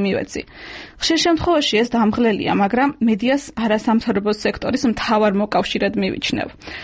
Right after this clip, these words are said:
რომ არა მათი დაინტერესება, ჩვენი საქმიანობა გაცილებით ნაკლებად ეფექტური იქნება, ამიტომ ჟურნალისტის ინტერესები ჩემთვის ყველაზე მაღლა დგას.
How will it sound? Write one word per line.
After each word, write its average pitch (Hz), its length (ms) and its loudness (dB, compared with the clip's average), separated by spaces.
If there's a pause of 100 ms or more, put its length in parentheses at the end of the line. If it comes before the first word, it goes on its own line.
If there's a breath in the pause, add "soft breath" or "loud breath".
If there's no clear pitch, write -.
(260 loud breath)
რომ 285 240 4
არა 311 160 4
მათი 240 240 2
დაინტერესება, 233 800 2
ჩვენი 226 240 2
საქმიანობა 214 560 2
გაცილებით 214 560 -2
ნაკლებად 208 420 2 (140)
ეფექტური 202 480 0
იქნება, 185 320 0
ამიტომ 214 400 2
ჟურნალისტის 226 720 2
ინტერესები 208 640 2
ჩემთვის 233 380 0 (100)
ყველაზე 202 400 2
მაღლა 208 300 0 (100)
დგას. - 180 -4